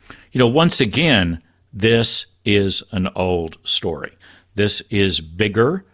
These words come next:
than the Bible Belt. This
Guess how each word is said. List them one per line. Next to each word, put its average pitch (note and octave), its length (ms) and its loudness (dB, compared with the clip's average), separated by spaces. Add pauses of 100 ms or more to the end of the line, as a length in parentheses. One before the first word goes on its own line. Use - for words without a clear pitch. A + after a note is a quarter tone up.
(320)
than E2 440 -2
the G2+ 120 -2
Bible B2 360 -2
Belt. - 320 -12 (480)
This G#2 300 -2